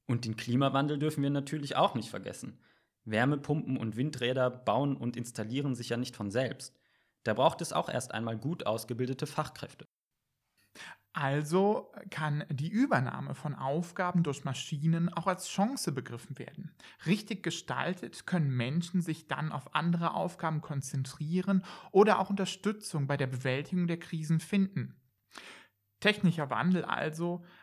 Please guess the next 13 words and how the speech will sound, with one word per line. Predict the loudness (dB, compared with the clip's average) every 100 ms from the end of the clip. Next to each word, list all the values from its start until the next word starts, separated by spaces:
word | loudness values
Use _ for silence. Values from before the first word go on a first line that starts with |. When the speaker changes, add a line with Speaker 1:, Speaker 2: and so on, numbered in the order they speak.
| -2
Speaker 2:
als | 0 0 -4 -12 _ -4
Reaktion | 0 0 -2 -2 2 4 2
auf | 0 -4
den | -6
Fachkräftemangel | -8 -10 -10 -10 -6 -2 -2 0 -2 -4 -10 _ 2
oder | 4 6 4 2
als | 2 0 -4 -10 -14 -6
Reaktion | 0 0 0 -2 0 4 4 4
auf | 0 -2 -6 -18
spezifische | -14 -4 -4 -2 -6 -8 -6 -6
Problemlagen | -4 -6 -2 0 4 4 2 0 2 4 2 0 -6
oder | -2 0 2 2 0 -6 0
Organisationsprobleme. | 2 4 2 0 -2 -2 -4 -4 -6 -14 -12 -10 -10